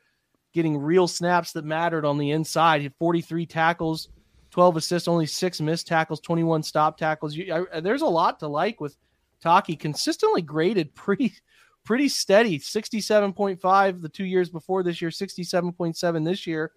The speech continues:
And I just think he's an above average linebacker at the position. He's not a great coverage guy, but I think he's okay, and he's gotten better as his time in the N F L, the more exposure he's had. He, he's a,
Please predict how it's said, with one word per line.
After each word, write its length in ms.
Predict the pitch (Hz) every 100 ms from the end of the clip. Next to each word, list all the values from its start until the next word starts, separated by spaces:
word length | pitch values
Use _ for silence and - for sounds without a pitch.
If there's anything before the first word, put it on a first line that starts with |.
| _ _ _ _
And 120 | 160
I 140 | 196
just 180 | 311 320
think 160 | 294 240
he's 160 | 208
an 100 | 190
above 340 | 170 147 170 180
average 380 | 170 165 160 143
linebacker 640 | 143 185 196 135 131 147
at 80 | 147
the 60 |
position. 220 | 156 233 403
He's 80 |
not 40 | 370
a 20 |
great 400 | 160 151 175 202
coverage 400 | 165 165 170 147
guy, 420 | 151 147 156 214 - _ _ _
but 100 | 208
I 60 | 247
think 220 | - 339
he's 180 | 311 220
okay, 400 | 180 - 156 196
and 80 | 247
he's 120 | 165
gotten 260 | 196 170
better 300 | 147 156 180
as 140 | 170 151
his 140 | 151
time 260 | - 165 156
in 60 |
the 80 | 151
N 60 | 156
F 160 | 151
L, 120 | 151 160
the 80 |
more 180 | 160 151
exposure 520 | 147 - 143 143 151
he's 200 | 160 160
had. 360 | - 151 156 190 - _ _ _
He, 300 | 196 202 202
he's 280 | 170 180 170
a, 260 | 170 165